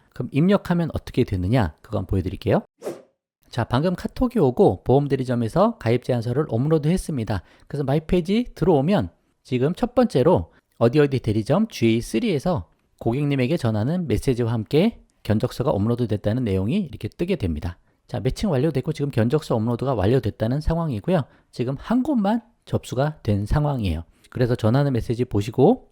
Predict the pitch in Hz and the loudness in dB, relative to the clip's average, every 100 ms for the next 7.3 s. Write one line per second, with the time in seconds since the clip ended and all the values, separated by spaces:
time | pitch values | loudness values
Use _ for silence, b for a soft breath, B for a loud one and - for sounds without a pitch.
0 | _ - 113 165 - 165 160 151 208 - | _ -2 0 0 0 0 0 0 -2 -4
1 | - 113 135 117 101 117 107 98 107 190 | 0 4 4 2 -2 -2 0 0 2 2
2 | 226 _ _ - 107 110 107 113 131 143 | 0 _ _ -2 -2 0 -2 -4 -4 -6
3 | - 85 80 80 90 _ _ 131 170 185 | -4 -4 -4 -10 -12 _ _ -4 -2 0
4 | 113 127 110 120 196 _ _ - 147 190 | 0 0 0 0 -4 _ _ -4 -2 -2
5 | 151 170 - 123 - 135 117 127 175 269 | 0 -2 0 0 2 0 2 2 2 0
6 | _ _ - - 175 180 170 185 160 98 | _ _ -6 -2 0 0 0 0 -2 -2
7 | 87 85 | -4 -6